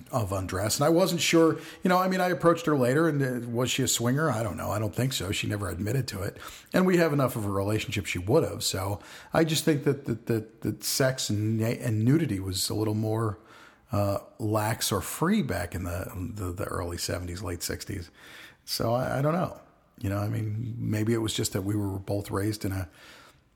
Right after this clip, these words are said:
you know, there, there was first highly sexualization, and then there was a, a little bit of a repression as we got into our maturity.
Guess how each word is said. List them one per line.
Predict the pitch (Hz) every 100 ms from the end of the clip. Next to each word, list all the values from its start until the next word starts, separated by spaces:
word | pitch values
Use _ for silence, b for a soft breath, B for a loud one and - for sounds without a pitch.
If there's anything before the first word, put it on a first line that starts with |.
| _ _ _ -
you | 104
know, | 95
there, | 98
there | 98 110 107
was | 104 -
first | - - 143 -
highly | 139 127 117
sexualization, | - 131 120 - 110 98 117 147 117
and | 101
then | 98
there | 101 101
was | 101
a, | 101 95 B B B 110
a |
little | 110 120 110
bit | 110
of | 98
a |
repression | 92 92 - 143 143 127
as | 107 98
we | 101
got | 101 98 98
into | 95 - 101 95
our | 82 92
maturity. | 90 - 226 233 107